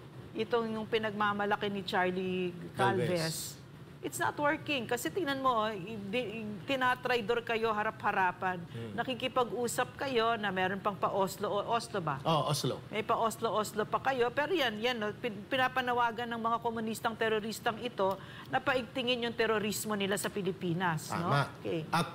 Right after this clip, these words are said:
Speaker 2: ah, bakit po natin pinupuna ito? At bakit natin tinatalakay ito? Sapagkat, bagamat tayo ay naghahanda <clears throat> dito sa umiigting at pinapaigting sadya na relasyon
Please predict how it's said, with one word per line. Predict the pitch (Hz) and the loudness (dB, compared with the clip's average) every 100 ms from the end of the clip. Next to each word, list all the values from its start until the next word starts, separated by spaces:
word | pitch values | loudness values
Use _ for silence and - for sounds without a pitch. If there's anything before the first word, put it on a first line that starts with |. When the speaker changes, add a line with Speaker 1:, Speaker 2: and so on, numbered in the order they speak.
| 185 | 4
Speaker 2:
ah, | 175 160 139 - - - - - - - - | 6 4 0 -6 -16 -18 -18 -18 -20 -14 2
bakit | 185 208 247 - | 4 4 2 0
po | 196 | 2
natin | 185 175 175 | 2 2 2
pinupuna | 170 147 - 120 117 | 2 0 0 -4 -2
ito? | 117 139 123 131 | -2 0 0 0
At | 147 | -2
bakit | - 165 180 175 | 2 2 2 0
natin | 156 151 | 0 0
tinatalakay | 139 139 127 123 113 107 107 | 0 -2 0 0 0 -2 -6
ito? | - - - - - - - - | -8 -12 -12 -16 -16 -16 -18 -14
Sapagkat, | - 196 - 202 - 180 175 - - - - - - - - | -2 0 4 2 4 4 4 0 -16 -18 -20 -20 -20 -18 -2
bagamat | 160 156 170 226 247 - | 2 4 4 4 2 2
tayo | 185 180 180 185 | 4 4 2 2
ay | 151 139 | 0 0
naghahanda | 131 117 120 165 147 135 120 110 - - - | -2 0 2 4 2 -2 -4 -8 -10 -8 2
<clears throat> | 214 165 - - - - - | 4 4 0 -14 -20 -20 -12
dito | 120 190 226 - 202 - | 0 4 4 4 2 4
sa | 170 - | 0 0
umiigting | 156 165 175 165 - - 185 127 104 - | 0 2 2 0 2 2 2 2 -6 -6
at | - - - | -4 -2 2
pinapaigting | 208 233 180 151 - 202 151 | 4 4 2 0 2 0 2
sadya | 156 127 147 147 - - - - - - - - - - | 0 2 2 2 -4 -18 -20 -20 -20 -20 -20 -20 -18 -4
na | 147 175 | 2 6
relasyon | 175 156 - 185 214 135 | 6 2 0 0 0 0